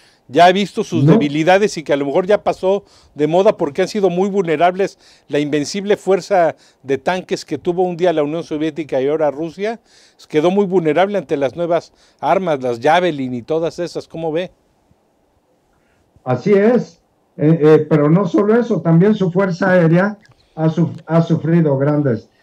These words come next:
Speaker 2: grandes, este, bajas. Hasta un país islámico le ha estado, eh, le ha estado enviando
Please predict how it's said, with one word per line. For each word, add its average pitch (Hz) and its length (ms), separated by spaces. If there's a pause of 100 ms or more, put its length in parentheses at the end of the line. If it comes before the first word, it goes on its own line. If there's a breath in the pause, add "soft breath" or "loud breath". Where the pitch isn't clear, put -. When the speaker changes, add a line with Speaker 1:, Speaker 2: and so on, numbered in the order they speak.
(120)
Speaker 2:
grandes, 143 560
este, 107 600
bajas. 143 640 (420)
Hasta 123 280
un 170 180
país 170 320
islámico 175 640
le 170 100
ha 151 60
estado, 156 520
eh, 131 300
le 139 140
ha 151 40
estado 147 300
enviando 139 640